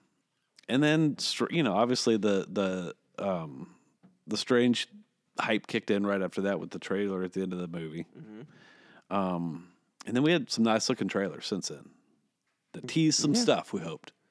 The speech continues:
Speaker 2: We thought.
Speaker 1: In, in this multiverse of madness. And then, unfortunately, they went to one mu-, multiverse.
Speaker 2: They,
Speaker 1: One.
Speaker 2: they did, they did not explore the seventy-three places that
Speaker 1: Man.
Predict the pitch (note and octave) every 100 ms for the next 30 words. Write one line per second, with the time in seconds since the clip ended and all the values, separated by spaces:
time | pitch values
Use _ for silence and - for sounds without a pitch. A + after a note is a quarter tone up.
0 | _ _ _ - A2 A2+ G#2+ E2 D3+ C#3
1 | C3+ C3 D3 D3 C#3 B2 A2+ C3 B2+ -
2 | G#2+ A2 G2 E2 - - - _ _ _
3 | _ _ _ - B2 G#3 C3+ - G3 F#3
4 | G#2+ G2+ A2 D#3 - G#2 F2+ G2+ D#3 D#3
5 | A2 F#2+ A#2 G2+ F#2 E2+ D#2+ E2+ - -
6 | _ _ _ _ _ _ _ _ _ _
7 | _ _ _ _ _ _ _ _ _ _
8 | _ _ B2 C#3 B2 A2+ B2 C3 A#2 A#2+
9 | B2+ B2+ B2+ B2 A#2 - A#2 B2+ B2 G#2
10 | - A#2 A2+ G#2+ G#2 A#2 A2 A2 A2 G#2
11 | G#2+ G2+ - G#2 F#2+ F#2+ - D3 A#3 G3
12 | A#2 D#2